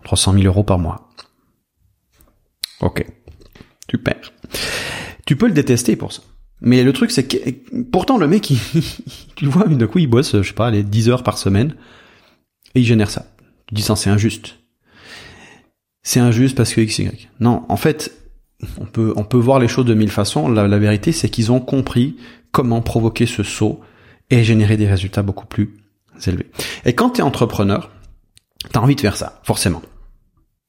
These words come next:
Si t'as pas envie de faire ça, faut pas être entrepreneur. Parce que le but de l'entrepreneur, c'est justement de, de détacher son temps de ses revenus et de pouvoir gagner plus. Par définition, on veut provoquer ce saut quantique. C'est un effet exponentiel. C'est-à-dire que tu vas travailler de moins en moins et gagner de plus en plus.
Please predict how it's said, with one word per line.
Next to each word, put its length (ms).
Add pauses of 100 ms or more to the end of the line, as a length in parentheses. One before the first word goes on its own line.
(260)
Si 60
t'as 100
pas 100
envie 120
de 60
faire 120
ça, 120
faut 100
pas 120
être 120
entrepreneur. 380
Parce 120
que 60
le 60
but 80
de 40
l'entrepreneur, 460
c'est 100
justement 380
de, 220 (400)
de 200
détacher 420
son 220
temps 260
de 100
ses 160
revenus 420
et 20
de 60
pouvoir 260
gagner 200
plus. 340 (1120)
Par 160
définition, 480
on 40
veut 120
provoquer 400
ce 160
saut 160
quantique. 360
C'est 120
un 160
effet 260
exponentiel. 720
C'est-à-dire 300
que 80
tu 100
vas 80
travailler 260
de 60
moins 180
en 60
moins 140
et 40
gagner 220
de 60
plus 120
en 80
plus. 300